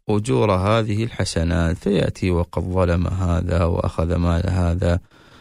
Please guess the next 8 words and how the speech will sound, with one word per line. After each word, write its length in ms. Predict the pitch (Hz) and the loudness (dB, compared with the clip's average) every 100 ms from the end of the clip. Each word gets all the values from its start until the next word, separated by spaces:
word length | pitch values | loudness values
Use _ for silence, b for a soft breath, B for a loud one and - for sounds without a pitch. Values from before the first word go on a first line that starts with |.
| B - | B -2
وسفك 540 | 123 - 117 98 - | 0 0 0 -2 -2
دم، 400 | 92 92 98 90 | 0 2 2 2
دم 460 | 90 92 95 98 90 | 0 0 2 2 2
هذا، 640 | 90 95 101 95 101 117 - _ _ _ _ _ - | 2 2 4 4 2 2 -2 _ _ _ _ _ -4
ويدخل 440 | 339 311 - 196 160 | -2 0 0 0 2
في 160 | 131 | 2
ذلك 440 | 110 104 151 160 135 | 2 2 0 -2 0
هذه 800 | 135 135 92 95 107 131 135 | 2 0 0 0 0 0 0